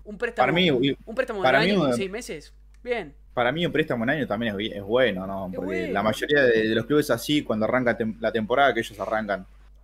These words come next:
Speaker 2: al revés que nosotros, nosotros arrancamos a principio de año y ellos a mitad de año, ya es algo muy bueno, qué sé yo. Pero bueno, también la gente tiene que saber que, bueno,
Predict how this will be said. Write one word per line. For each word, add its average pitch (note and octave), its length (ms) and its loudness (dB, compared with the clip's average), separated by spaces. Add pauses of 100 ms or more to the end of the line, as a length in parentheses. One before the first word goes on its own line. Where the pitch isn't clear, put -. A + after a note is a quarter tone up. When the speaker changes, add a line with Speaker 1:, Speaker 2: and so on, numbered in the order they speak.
(100)
Speaker 2:
al G2 100 -4
revés A#2 260 2
que G#2+ 80 -6
nosotros, G#2 420 -2
nosotros G2 300 -8
arrancamos G#2 460 0
a G2 60 -4
principio G2+ 400 -4
de A2 40 2
año A2 80 0
y G2+ 80 2
ellos - 100 -6
a G2+ 60 -4
mitad F#2+ 180 -4
de F#2 60 0
año, A#2+ 220 0 (160)
ya A2+ 200 4
es A2 200 -2
algo G#2+ 220 2
muy A2 140 4
bueno, A2 300 4
qué G#2+ 80 -2
sé G#2+ 80 -8
yo. F2+ 180 -10 (220)
Pero G2+ 480 4
bueno, A#2 280 2
también A2+ 420 -4 (340)
la G2+ 140 0
gente B2+ 220 -2
tiene A#2+ 160 0
que A#2 60 -2
saber A#2+ 300 2
que, G2+ 80 -2
bueno, G2+ 240 -2